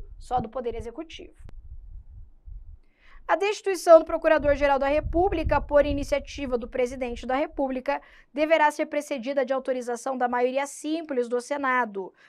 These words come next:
Não é maioria simples, é maioria absoluta. Gabarito, letra C. Assinale a alternativa correta acerca do que o texto constitucional disciplina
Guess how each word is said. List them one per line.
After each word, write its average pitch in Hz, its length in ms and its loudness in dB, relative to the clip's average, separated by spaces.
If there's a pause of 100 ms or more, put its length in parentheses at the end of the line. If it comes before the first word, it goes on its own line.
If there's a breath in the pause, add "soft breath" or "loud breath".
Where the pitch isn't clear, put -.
(140 soft breath)
Não 208 140 -10
é 208 60 -8
maioria 220 420 0
simples, 247 800 -8
é 269 80 -4
maioria 214 580 0 (100)
absoluta. 226 1500 0 (1160)
Gabarito, 269 560 2
letra 240 320 -6
C. 220 480 -4 (2000 soft breath)
Assinale 370 360 2
a 330 40 12
alternativa 320 460 2
correta 339 560 6
acerca 294 380 0
do 294 100 -6
que 320 80 -6
o 311 40 -8
texto 277 280 -2
constitucional 277 420 -2
disciplina 262 540 -6